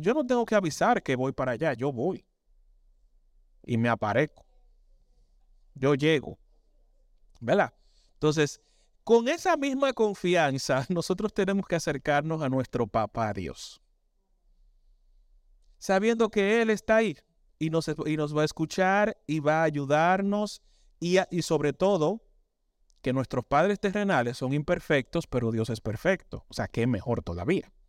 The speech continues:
¿Ok? Ahora, aunque quizás nosotros no hayamos tenido una figura paterna correcta,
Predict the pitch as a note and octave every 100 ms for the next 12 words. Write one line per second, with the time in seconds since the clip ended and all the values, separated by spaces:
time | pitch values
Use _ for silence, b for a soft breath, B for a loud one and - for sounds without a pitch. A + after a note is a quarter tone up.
0 | _ _ _ _ _ _ _ _ _ -
1 | F3 A#3+ - _ _ b b b b b
2 | b - A#3 A3 B2+ - _ _ _ _
3 | _ _ _ - - - G3+ G3+ A#3 A3
4 | A3 A3 - - G#3+ D4+ F4 F4 C#4+ C#4
5 | B3+ A#3+ G#3+ G#3+ G#3+ G#3+ F#3+ F3+ G3+ G3
6 | G3+ G3+ _ _ _ E3+ G#3 A3 F#3+ D#3
7 | F3+ F#3 F#3 F#3+ _ _ _ D#3 D3+ D#3+
8 | F#3+ G3+ G3+ G3+ G3+ _ E3 C3+ D#3 D#3+
9 | D3 _ B2 E3+